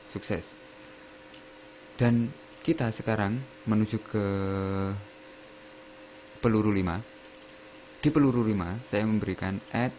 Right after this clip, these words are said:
collision. Lalu, eh, musuh. Dan saya memberikan ini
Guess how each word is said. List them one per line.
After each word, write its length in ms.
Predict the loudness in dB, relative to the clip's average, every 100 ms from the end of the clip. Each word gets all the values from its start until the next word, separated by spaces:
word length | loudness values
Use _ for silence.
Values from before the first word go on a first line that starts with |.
| -16 -20 -20 -6
collision. 400 | -2 -2 -2 -6 -8 -18 -20 -20 -20 -20 -20 -20 -20 -20 -20 -20 -20 -20 -20 -20 -20 -20 -20 -20 -20 -20 -20 -20 -20 -20 -20 -20 -20 -20 -20 -20 -20 -8
Lalu, 400 | -2 2 2 0 -2 -10 -20 -20 -20 -20 -20 -20 -20 -18 -8
eh, 500 | -4 -2 -4 -4 0
musuh. 240 | 0 0 -6 -8 -20 -20 -20 -20 -20 -20 -20 -20 -20 -20 -20 -20 -20 -20 -12 -4
Dan 160 | -2
saya 160 | 0 0
memberikan 640 | 2 2 0 0 -2 -4 -6 -10 -20 -20 -20 -20 -20 -20 -20 -20 -20 -20 -20 -20 -20 -20 -20 -20 -20 -20 -20 -20 -20 -20 -20 -8 -4
ini 400 | -2 -2 -2